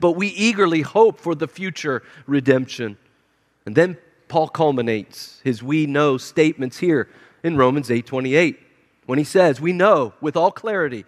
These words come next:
and all confidence that no matter what happens to us, God is working and will never stop working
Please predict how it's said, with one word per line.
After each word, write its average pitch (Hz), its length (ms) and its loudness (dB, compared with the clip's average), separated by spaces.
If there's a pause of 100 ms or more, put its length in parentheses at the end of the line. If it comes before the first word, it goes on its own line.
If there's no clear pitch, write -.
(120)
and 143 120 -2
all 175 140 4
confidence 190 680 -4 (160)
that 175 240 2
no 170 100 0
matter 175 300 2
what 208 240 0
happens 196 480 -4
to 185 160 -8
us, 147 380 0 (280)
God 196 560 4
is 190 400 0
working 175 680 -4 (180)
and 180 160 2
will 185 140 2
never 202 380 0
stop 185 420 0
working 165 500 -4